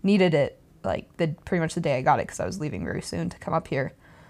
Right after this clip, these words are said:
Um, so I was thinking about painting it white, but then I was like, eh,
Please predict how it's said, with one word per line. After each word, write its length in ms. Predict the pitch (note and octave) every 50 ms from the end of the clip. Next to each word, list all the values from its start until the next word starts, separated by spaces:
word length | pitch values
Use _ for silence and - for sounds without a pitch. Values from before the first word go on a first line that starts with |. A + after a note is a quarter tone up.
| - - - - - -
Um, 240 | - E3+ D3+ C3+ B2+ -
so 100 | - F#3
I 20 |
was 80 | F#3 F#3
thinking 160 | A#3+ C4 C4
about 120 | C4+ A3+ -
painting 240 | - A3 A3 A3+
it 80 | G3 -
white, 340 | E3+ E3+ E3 E3 E3+ E3 E3
but 80 | E3+
then 160 | E3+ F3 F3 F3
I 20 |
was 120 | E3 D3
like, 260 | D3 E3 D3 C#3+ - - - - - - - - - - - - _ _ -
eh, 240 | - G3 G3+ G#3